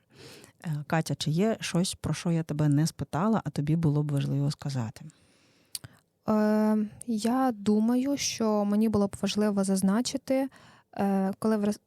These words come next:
Speaker 2: закликали, в принципі, людей під'єднатись в ролі гівера і сікера, я б хотіла додати, що в будь-якому випадку, в будь-якій незрозумілій ситуації можна писати нам, е,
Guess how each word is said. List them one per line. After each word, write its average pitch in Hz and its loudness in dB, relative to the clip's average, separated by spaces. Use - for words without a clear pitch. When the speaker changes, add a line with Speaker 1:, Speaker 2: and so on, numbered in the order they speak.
Speaker 2:
закликали, 196 -2
в 180 -4
принципі, 180 -2
людей 185 2
під'єднатись 208 -2
в 202 0
ролі 196 2
гівера 190 2
і 196 0
сікера, 294 -2
я 208 0
б - -6
хотіла 208 0
додати, 214 0
що 202 0
в 190 0
будь-якому 202 2
випадку, 202 0
в 190 -2
будь-якій 196 0
незрозумілій 196 2
ситуації 226 0
можна 196 4
писати 190 0
нам, 185 2
е, - 0